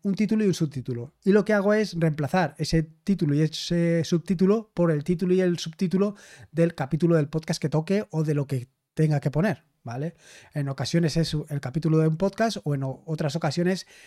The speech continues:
es, pues, el capítulo de un vídeo o simplemente algún comentario de lo que sea. Bueno, pues esto lo tengo preparado para que ejecutando el primero de los scripts me haga toda la operación. Es decir, primero me busca el,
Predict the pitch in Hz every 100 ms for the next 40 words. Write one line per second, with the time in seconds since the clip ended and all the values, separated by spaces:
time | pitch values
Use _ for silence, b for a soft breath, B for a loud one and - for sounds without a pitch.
0 | B - 160 170 180 - - 151 120 -
1 | 156 127 151 156 151 147 143 143 147 147
2 | 208 202 226 233 - 147 135 135 165 160
3 | 160 165 202 139 143 147 156 156 165 175
4 | 127 - - 104 _ b b b - 147
5 | 131 131 160 196 196 165 170 170 180 185
6 | 185 202 226 - b b 165 156 156 160
7 | 160 151 160 151 190 202 151 - _ _
8 | - 170 156 147 - 156 190 196 160 160
9 | 175 - 214 - _ b b b b 160
10 | 151 156 175 196 180 190 160 139 123 143
11 | 117 160 160 - 131 160 175 220 208 185
12 | 185 240 240 233 - 185 165 160 151 147
13 | 139